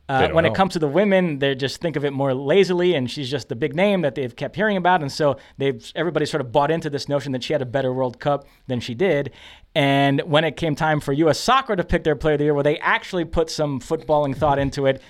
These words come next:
Speaker 1: Julie Ertz won instead. Is that how, your interpretation of how that went?
Speaker 2: Spot on, my friend. You have, you have, you have nailed it. If you went back to the people that voted for this, the, you know, the global type of awards, and you asked them to talk to you about how her club season went,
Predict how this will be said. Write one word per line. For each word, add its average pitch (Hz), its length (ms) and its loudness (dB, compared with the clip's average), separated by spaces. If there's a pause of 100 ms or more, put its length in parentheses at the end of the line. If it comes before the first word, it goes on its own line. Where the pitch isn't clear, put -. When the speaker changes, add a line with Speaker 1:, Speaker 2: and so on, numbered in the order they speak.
(120)
Speaker 1:
Julie 170 300 4
Ertz 160 320 0
won 139 160 -4
instead. 127 300 -4
Is 127 80 -2
that 165 160 4
how, 180 220 0
your 170 200 -2
interpretation 170 560 -4
of 151 60 -6
how 170 120 2
that 160 140 2
went? 175 160 -6
Speaker 2:
Spot - 500 0
on, 82 200 -4
my 80 140 -8
friend. 80 340 -10
You 104 140 -2
have, 101 280 -4
you 120 120 0
have, 107 240 0
you 110 180 0
have 98 260 -2
nailed 101 400 0
it. 80 80 -4
If - 120 -6
you 117 100 -2
went 120 220 -2
back 117 240 -2
to - 60 -14
the 113 80 -6
people 110 300 -4
that 101 120 0
voted 98 300 0
for 98 160 -6
this, 90 200 -8
the, 90 180 -10
you 95 60 -6
know, 80 80 -8
the 71 80 -8
global 104 340 0
type 92 300 -6
of 78 100 -8
awards, 76 540 -6 (440)
and 92 360 -2 (340)
you 95 340 -6
asked 107 380 -2
them 87 380 -6 (220)
to 85 420 -8 (320)
talk 104 280 -6
to - 100 -10
you 95 60 -4
about 85 240 -2
how 104 140 -4
her 80 140 -10
club 101 280 -4
season 71 420 -14
went, 64 360 -18